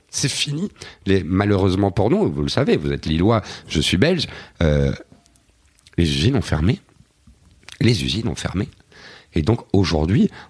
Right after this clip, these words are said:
on ne prépare plus des élèves à être à cent pour cent dans une classe des ouvriers. On prépare des élèves à un monde dont on ignore absolument tout, puisque la vitesse à laquelle se font les acquisitions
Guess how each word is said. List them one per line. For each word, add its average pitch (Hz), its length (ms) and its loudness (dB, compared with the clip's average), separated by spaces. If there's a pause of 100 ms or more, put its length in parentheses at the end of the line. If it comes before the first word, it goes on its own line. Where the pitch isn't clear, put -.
on 92 100 4
ne 87 80 2
prépare - 420 0
plus 190 460 0
des 92 260 2
élèves 98 340 2 (140)
à 78 220 2
être - 240 -2 (480)
à 76 60 -2
cent - 260 0
pour - 200 -6
cent 82 140 0
dans 80 80 0
une 78 180 0
classe 82 220 0
des 80 180 2
ouvriers. 82 460 0 (460)
On 90 100 0
prépare 87 400 0
des 78 440 0
élèves 110 380 2 (320)
à 82 60 0
un 82 180 2
monde 135 380 2 (160)
dont 87 220 -2 (100)
on 127 200 2
ignore 139 640 2
absolument 110 640 2
tout, - 280 -2 (420)
puisque 101 300 0 (340)
la 76 380 -2
vitesse 127 760 0
à 82 100 0
laquelle 85 300 0
se 87 140 2
font 104 180 0
les 78 160 2
acquisitions 80 640 0